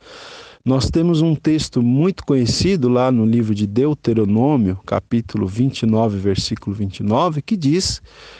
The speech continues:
né, que as coisas reveladas pertencem a nós e aos nossos filhos, mas as coisas encobertas pertencem ao Senhor nosso Deus.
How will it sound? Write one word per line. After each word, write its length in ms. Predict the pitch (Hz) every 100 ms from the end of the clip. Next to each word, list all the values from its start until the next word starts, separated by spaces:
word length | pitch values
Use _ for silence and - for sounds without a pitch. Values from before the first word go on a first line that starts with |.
| - _
né, 320 | 117 135 170 185 _
que 280 | - 180 254 -
as 240 | 139 -
coisas 560 | - 180 226 190 139 110
reveladas 880 | 113 117 117 110 139 190 127 110 -
pertencem 880 | 156 160 - 147 170 175 269 277 -
a 120 | 170
nós 400 | 143 135 165 180
e 40 |
aos 200 | 202 196
nossos 420 | 175 190 - -
filhos, 320 | - 160 120 110
mas 220 | 131 139
as 160 | 143
coisas 340 | - 180 196 160
encobertas 800 | 131 - 104 127 160 180 - -
pertencem 720 | - 175 190 - 160 160 185
ao 80 | 190
Senhor 380 | - 220 180 156
nosso 320 | 165 - -
Deus. 400 | 208 113 -